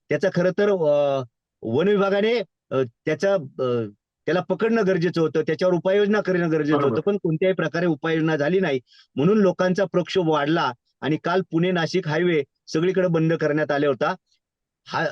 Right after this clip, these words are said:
Speaker 1: दोन हजार पेक्षा अधिकची लोक, विशेषत्वानं माता भगिनी, महिला म-, महिला भगिनी खूप मोठ्या प्रमाणात काल सकाळी दहा वाजल्यापासून रात्री आज सकाळपर्यंत नऊ वाजेपर्यंत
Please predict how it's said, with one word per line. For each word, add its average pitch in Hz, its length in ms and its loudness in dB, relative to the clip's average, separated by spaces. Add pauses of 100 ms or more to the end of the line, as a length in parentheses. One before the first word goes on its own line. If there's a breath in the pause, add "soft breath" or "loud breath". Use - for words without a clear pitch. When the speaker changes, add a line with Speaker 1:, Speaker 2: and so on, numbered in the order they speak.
Speaker 1:
दोन 180 280 2
हजार 202 260 0
पेक्षा 190 320 -2
अधिकची 185 400 0
लोक, 185 200 0
विशेषत्वानं 180 720 0
माता 180 340 -2
भगिनी, 170 400 0 (260)
महिला 170 400 0
म-, 170 380 0
महिला 175 280 0
भगिनी 175 420 0
खूप 180 180 -4
मोठ्या 185 240 0
प्रमाणात 175 440 0 (380 soft breath)
काल 202 360 2
सकाळी 175 600 0 (320)
दहा 143 240 0
वाजल्यापासून 185 800 0 (340)
रात्री 175 640 -2
आज 151 260 -2
सकाळपर्यंत 185 760 0
नऊ 175 180 2
वाजेपर्यंत 170 600 0